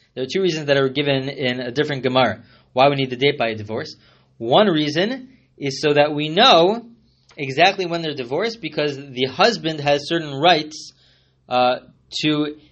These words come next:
his wife's property. Any property that the wife brings into the marriage, he is allowed to, uh, use what we refer to as the peiros, the produce of the field.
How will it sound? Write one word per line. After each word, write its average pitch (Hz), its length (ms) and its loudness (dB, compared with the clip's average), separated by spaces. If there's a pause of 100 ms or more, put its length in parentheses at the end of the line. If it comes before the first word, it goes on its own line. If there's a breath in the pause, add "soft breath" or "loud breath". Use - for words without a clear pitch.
(120 soft breath)
his 139 320 0
wife's 165 500 4
property. 135 560 -4
Any 143 160 -10
property 147 420 -4
that 131 120 -4
the 127 80 -6
wife 147 260 0
brings 139 240 -6
into 139 180 -12
the 170 80 -8
marriage, 175 440 0 (360 soft breath)
he 190 280 2
is 151 160 2
allowed 151 440 2 (100)
to, 135 420 -2 (340 loud breath)
uh, 117 100 -2
use 139 380 -2
what 131 140 -2
we 131 100 0
refer 151 220 0
to 151 120 0
as 135 180 4
the 127 80 -4
peiros, 139 520 4
the 113 80 -12
produce 156 600 -2
of 139 380 -2
the 127 80 -6
field. 151 460 0